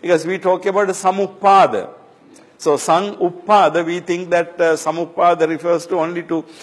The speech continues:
arising of suffering. But samuppada can refer to nirodha also.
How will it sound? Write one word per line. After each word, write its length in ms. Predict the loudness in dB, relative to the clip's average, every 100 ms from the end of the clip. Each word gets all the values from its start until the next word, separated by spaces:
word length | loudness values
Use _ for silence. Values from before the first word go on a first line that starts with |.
| -4
arising 520 | 2 4 4 0 -4 -6
of 100 | -6
suffering. 400 | -6 -6 -8 -10 -20 -20 -8
But 160 | -4 -2
samuppada 600 | -2 -2 0 4 4 2
can 200 | -2 -4
refer 280 | -4 -2 -2
to 80 | -2
nirodha 440 | -2 2 2 2
also. 540 | 0 0 -2 -6 -12